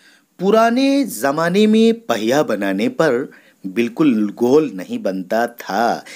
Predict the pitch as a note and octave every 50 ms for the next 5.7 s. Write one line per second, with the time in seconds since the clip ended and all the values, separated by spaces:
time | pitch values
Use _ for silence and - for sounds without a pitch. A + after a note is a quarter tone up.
0 | - _ - F3 F3 F#3+ F#3+ F#3+ - F3 D#3+ D3+ F3 F#3 G3+ G3+ G3 G3 G3 G3
1 | - A#2 A2 A#2 A#2+ A#2 A2+ C3+ C#3+ D3 C#3+ - E3 E3 E3 D#3+ D#3+ - B2+ C#3
2 | C#3 - - - G2+ - C#3+ C#3+ C#3 C#3 C#3+ C#3+ - C#3+ C3+ - D3+ C#3 - A#2+
3 | A2 - C3 B2+ C3+ A#2 G#2 G#2 A2+ A2+ A2+ - C#3 C3+ C3+ D#3 E3+ F3 E3 C#3+
4 | A2+ A2 A2 A#2 D3 C#3+ B2 A#2 A#2+ C3+ C#3 C#3+ A#2+ F2+ F#2 - - G2 G#2 A2
5 | C3 C#3+ C3 B2 C#3 - - D#3+ D3+ - F3 F3 F3+